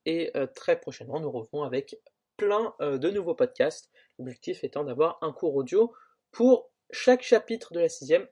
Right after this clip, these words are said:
à la terminale. Je vous propose de commencer. Alors, en deux mille onze, Cécile Duflot était en lice pour recevoir le prix Presse de l'humour politique pour avoir dit : « Quel est le féminin de candidat au cantonal ? C'est suppléante. »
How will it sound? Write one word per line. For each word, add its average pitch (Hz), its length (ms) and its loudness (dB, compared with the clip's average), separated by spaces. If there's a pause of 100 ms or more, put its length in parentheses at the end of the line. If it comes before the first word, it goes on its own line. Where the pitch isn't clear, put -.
à 190 100 0
la 202 100 2
terminale. 147 500 -4 (420)
Je - 840 -20
vous - 40 -20
propose 202 300 4
de 220 60 10
commencer. 220 460 2 (580)
Alors, 151 240 4
en 208 80 4
deux 240 120 4
mille 175 160 -4
onze, 220 480 2
Cécile 170 380 -4
Duflot 151 320 2
était 160 160 2
en 143 120 2
lice 175 220 -4
pour 151 140 0
recevoir 165 400 4
le 143 100 4
prix - 240 -10
Presse 165 380 0
de 135 60 2
l'humour 156 340 -4
politique 135 560 -6
pour 147 120 2
avoir 131 280 0
dit : « 175 260 -8 (360)
Quel 196 180 6
est 220 80 8
le 175 80 4
féminin 170 440 -4
de 139 120 -2
candidat 165 500 2
au 143 60 6
cantonal ? 143 600 -2 (180)
C'est - 180 -8
suppléante. » - 640 -4